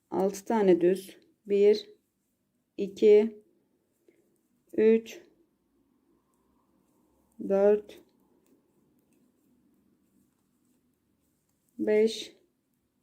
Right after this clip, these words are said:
ve altı. Daha sonra üçlü kesim yapıyorum. İlkini örmeden aldım. Diğer ikisinin yerlerini değiştirip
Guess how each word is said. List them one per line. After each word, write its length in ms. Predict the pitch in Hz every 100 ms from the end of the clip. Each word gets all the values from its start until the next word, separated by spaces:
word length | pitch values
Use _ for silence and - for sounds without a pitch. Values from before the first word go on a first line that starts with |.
| _
ve 140 | 202 -
altı. 640 | 180 175 175 - 202 226 - _ _ _ - _ _ _ -
Daha 180 | 240 240
sonra 220 | - 190
üçlü 320 | - 185 214
kesim 320 | 208 190 208
yapıyorum. 560 | 208 208 208 202 202 208 - _ _ -
İlkini 340 | 233 226 208
örmeden 380 | 185 180 170 165
aldım. 480 | 170 170 170 214 220 _ _ 202
Diğer 180 | 208 190
ikisinin 320 | 196 - 175
yerlerini 460 | 170 170 165 -
değiştirip 560 | 170 170 175 - 180 185